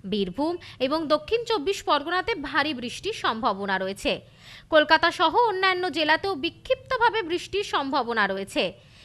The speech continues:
শুক্রবার ভারী বৃষ্টির সম্ভাবনা রয়েছে উত্তর ও দক্ষিণ চব্বিশ পরগনা জেলাতে। ভারী বৃষ্টি হবে নদিয়া, পূর্ব ও পশ্চিম বর্ধমান জেলাতেও। বাকি উপকূল ও সংলগ্ন জেলাগুলিতে বৃষ্টির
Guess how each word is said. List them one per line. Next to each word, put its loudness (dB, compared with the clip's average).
শুক্রবার 8
ভারী 10
বৃষ্টির 4
সম্ভাবনা 8
রয়েছে 4
উত্তর 0
ও 4
দক্ষিণ 0
চব্বিশ 0
পরগনা 4
জেলাতে। 4
ভারী 10
বৃষ্টি -2
হবে 4
নদিয়া, 10
পূর্ব 4
ও 6
পশ্চিম 0
বর্ধমান 6
জেলাতেও। 6
বাকি 10
উপকূল 6
ও 6
সংলগ্ন 4
জেলাগুলিতে 6
বৃষ্টির -4